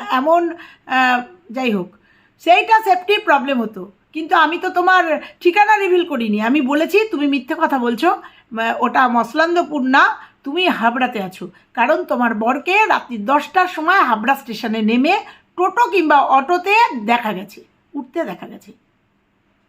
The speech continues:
মিথ্যে না তো, এখনও বলছি মিথ্যে না। আর তোমার সেই জ্বালাটাই আজকে মারুর এই ভিডিওটার উপর দিয়ে ঝে-, ঝেড়ে দিলে আমার উপরে। এবার বললে, তুমি বলেছো যে আমি, আহ,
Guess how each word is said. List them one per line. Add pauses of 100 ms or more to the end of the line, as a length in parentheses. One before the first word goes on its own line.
(140)
মিথ্যে
না
তো, (200)
এখনও
বলছি
মিথ্যে
না।
আর (100)
তোমার
সেই (340)
জ্বালাটাই
আজকে
মারুর
এই
ভিডিওটার
উপর
দিয়ে
ঝে-,
ঝেড়ে
দিলে
আমার
উপরে। (420)
এবার
বললে, (160)
তুমি
বলেছো
যে (300)
আমি,
আহ,